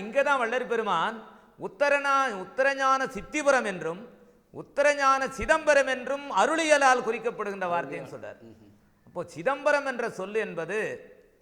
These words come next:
Speaker 1: இறைவனை குறிக்கும். எப்பொழுதுமே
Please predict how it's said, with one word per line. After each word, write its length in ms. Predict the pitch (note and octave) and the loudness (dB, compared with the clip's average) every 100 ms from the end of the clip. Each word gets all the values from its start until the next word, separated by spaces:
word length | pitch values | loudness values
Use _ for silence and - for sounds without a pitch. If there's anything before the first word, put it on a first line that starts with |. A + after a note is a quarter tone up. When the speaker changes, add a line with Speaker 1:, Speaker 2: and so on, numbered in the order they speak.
| _ - | _ -16
Speaker 1:
இறைவனை 420 | A#2 F3 F#3 D3+ | -8 -6 -6 -10
குறிக்கும். 380 | - G#2 - - _ _ _ _ _ _ _ _ _ _ _ _ _ - | -14 -16 -18 -20 _ _ _ _ _ _ _ _ _ _ _ _ _ -14
எப்பொழுதுமே 640 | G#3 - G3 F3+ F3+ A#3 | -14 -8 -8 -6 -6 -6